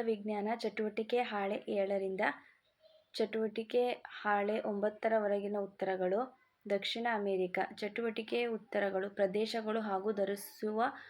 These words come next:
ಉಡುಪಿನ ವಿಧ. ಯಾವ ಯಾವ ಉಡುಪುಗಳನ್ನು ಯಾವ ಯಾವ ಪ್ರದೇಶದಲ್ಲಿ ಬಳಸುತ್ತಿವೆ ಅಂತ ನಾವಿಲ್ಲಿ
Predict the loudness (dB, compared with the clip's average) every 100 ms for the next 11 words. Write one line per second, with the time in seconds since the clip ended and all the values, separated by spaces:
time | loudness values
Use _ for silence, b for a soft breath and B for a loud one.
0 | B B B B _ 0 0 0 -2 0
1 | 0 0 2 2 0 -6 _ _ _ _
2 | 4 6 6 6 4 4 0 -2 -2 -2
3 | 0 -2 0 0 2 2 2 0 0 0
4 | -2 -2 -4 -6 -4 -2 -4 -4 -8 -6
5 | -4 -4 -4 -4 -4 -4 -4